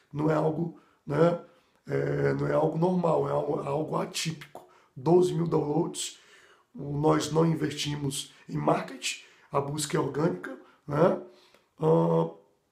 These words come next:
nós estamos analisando e conjecturando a seguinte hipótese.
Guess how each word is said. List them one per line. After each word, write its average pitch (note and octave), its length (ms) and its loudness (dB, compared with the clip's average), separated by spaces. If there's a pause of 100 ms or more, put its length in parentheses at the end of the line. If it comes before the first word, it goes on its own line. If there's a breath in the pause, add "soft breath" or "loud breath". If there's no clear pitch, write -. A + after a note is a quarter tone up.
(140)
nós G#3+ 540 4
estamos G#3+ 400 2
analisando G3+ 560 2
e - 40 -2
conjecturando F3+ 1080 2 (480 loud breath)
a F3 80 2
seguinte F#3+ 720 0
hipótese. C3 1040 0